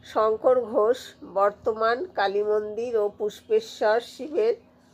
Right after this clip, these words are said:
আটচালা মন্দির নির্মাণ করেন। সেই থেকেই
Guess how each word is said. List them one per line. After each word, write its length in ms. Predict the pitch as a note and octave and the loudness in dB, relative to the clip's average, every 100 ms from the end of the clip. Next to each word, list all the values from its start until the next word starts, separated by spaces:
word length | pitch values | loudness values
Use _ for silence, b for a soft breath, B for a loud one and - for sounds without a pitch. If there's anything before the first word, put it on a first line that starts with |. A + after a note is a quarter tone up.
| _ _ | _ _
আটচালা 600 | - G3 G#3 - G#3+ G#3+ | 0 0 2 2 4 4
মন্দির 500 | G#3 G#3+ G#3 G#3 A#3+ G#4 - | 4 2 2 2 2 0 -12
নির্মাণ 540 | - G#3 G#3+ G3+ F#3+ F3 | -8 -2 -2 0 0 0
করেন। 460 | F#3 E3+ D#3+ D#3+ F3+ - _ _ _ - - - - | -2 -2 -4 -10 -14 -20 _ _ _ -20 -20 -20 -6
সেই 200 | - A3+ | 2 2
থেকেই 440 | A#3 E4 - B3+ | 2 -4 -4 -4